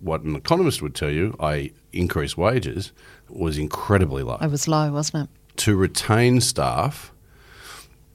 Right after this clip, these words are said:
Speaker 1: there were ten main responses that we got in the survey. Boosting wages was number nine
Speaker 2: Mm.
Speaker 1: out of ten.
Speaker 2: Did that surprise you?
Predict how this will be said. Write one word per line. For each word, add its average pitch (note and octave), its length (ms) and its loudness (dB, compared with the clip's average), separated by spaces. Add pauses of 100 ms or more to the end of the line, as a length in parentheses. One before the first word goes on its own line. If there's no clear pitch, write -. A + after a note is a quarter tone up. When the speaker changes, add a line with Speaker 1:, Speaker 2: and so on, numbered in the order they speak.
(160)
Speaker 1:
there F2+ 160 4
were D2+ 100 0 (160)
ten G2 540 4 (480)
main D#2+ 480 4
responses C#2 800 -2
that C2 340 -4
we C#2+ 140 -2
got D2+ 400 2
in D2+ 180 0
the C2 120 -2
survey. C2 600 0 (320)
Boosting F2+ 460 2
wages C#2 480 -2 (440)
was C#2+ 280 -2 (120)
number D2+ 380 2
nine A#1+ 300 -4 (280)
Speaker 2:
Mm. D3+ 320 0 (260)
Speaker 1:
out B1+ 100 0
of B1+ 120 -6
ten. B1 280 0 (200)
Speaker 2:
Did F3+ 140 0
that F3+ 180 0
surprise F3 460 0
you? A3+ 140 2